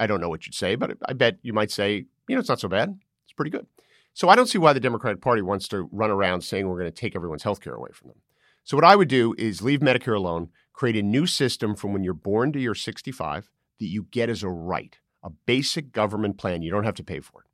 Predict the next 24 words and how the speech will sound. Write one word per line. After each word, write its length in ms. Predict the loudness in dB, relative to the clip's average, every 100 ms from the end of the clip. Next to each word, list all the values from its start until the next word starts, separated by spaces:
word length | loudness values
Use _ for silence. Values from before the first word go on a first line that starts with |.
| _ _ -16
It's 160 | -16
free. 320 | -12 -12 -12 -14 _ _ _
But 100 | -6
if 80 | -2
you 80 | 4
don't 140 | 4
want 240 | 6 6 6
it, 120 | 2 -8 -20 _ _ _ -12
you 120 | -10
can 160 | -8
opt 260 | -2 -4 -2
out. 260 | -2 -2 -4 _ _ _ _ _ _ _ _ -14
You 100 | -8
can 60 |
get 100 | -6
a 60 | -6
small 280 | -6 -4 -4
tax 360 | -2 -2 -2
credit, 340 | -6 -6 -6 -8 _ _ _ _ _ -12
go 120 | -6
buy 160 | -2
your 160 | -2 -2
own 120 | -6
healthcare. 380 | -10 -14 -12 -14